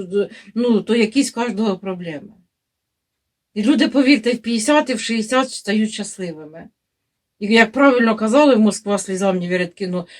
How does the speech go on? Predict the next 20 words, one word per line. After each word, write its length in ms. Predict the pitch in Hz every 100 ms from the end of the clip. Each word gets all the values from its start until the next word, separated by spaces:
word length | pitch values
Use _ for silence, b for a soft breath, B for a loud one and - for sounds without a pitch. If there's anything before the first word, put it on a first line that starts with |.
| B
що 140 | 190
в 40 |
скільки 300 | 180 247 202
там, 160 | 175 170
в 40 |
сорок 400 | - 302 277 180
чи 100 | -
в 60 | 175
скільки, 300 | - 185 180
вже 320 | 175 180 208
стільки 320 | 247 220 208
починається. 760 | 190 185 190 180 156 147 - 170 b b b b
І 80 |
ті 160 | 208 262
люди 240 | 320 269
теж 340 | - 247 220 196
кажуть, 380 | 180 160 156 -
пишуть, 400 | 240 285 - 185
кажуть, 380 | - 233 214 208
що 200 | 196